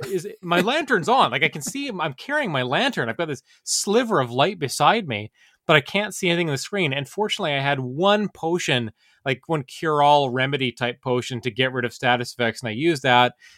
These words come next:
Speaker 1: I get rid of the blind effect, and at that point, I just run. I'm like, "I don't care. You know, my pawns are gonna die. I'll have to go revive them at the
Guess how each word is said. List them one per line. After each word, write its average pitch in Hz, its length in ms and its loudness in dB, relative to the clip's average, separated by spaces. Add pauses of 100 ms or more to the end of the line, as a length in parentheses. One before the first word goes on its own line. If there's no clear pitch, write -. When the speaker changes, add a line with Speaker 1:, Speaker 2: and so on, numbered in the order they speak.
(160)
Speaker 1:
I 135 100 -2
get 156 220 0
rid 160 140 -4
of 135 40 -4
the 131 80 0
blind 120 360 2
effect, 110 400 -2 (220)
and 170 140 0
at 156 60 0
that 185 180 4
point, 147 180 0
I 120 80 4
just 110 200 -4
run. 107 260 0
I'm 113 80 -2
like, 113 260 -2
"I 127 120 -4
don't 147 220 -4
care. 147 340 0
You 139 120 -6
know, 131 80 0
my 120 120 -2
pawns 165 320 0
are 160 40 -10
gonna 151 160 -4
die. 123 440 4 (360)
I'll 131 100 -2
have 135 120 0
to 139 60 -18
go 160 120 0
revive 131 480 2
them 127 200 0
at 123 120 -4
the 107 440 -4